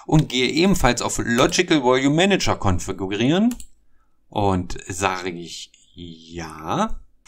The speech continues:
Möchte ich das? Ja, natürlich, das möchte ich. So, und ich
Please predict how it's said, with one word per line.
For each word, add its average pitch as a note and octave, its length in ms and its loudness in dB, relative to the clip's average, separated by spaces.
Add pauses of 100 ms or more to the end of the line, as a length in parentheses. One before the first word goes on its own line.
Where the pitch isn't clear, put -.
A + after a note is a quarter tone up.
Möchte G#2 340 0
ich - 140 -8
das? - 280 -6
Ja, - 120 -16
natürlich, D#3+ 640 -4
das - 200 -8
möchte D3 340 -4
ich. - 360 -8 (500)
So, - 380 0
und C3+ 560 0
ich A2+ 640 -10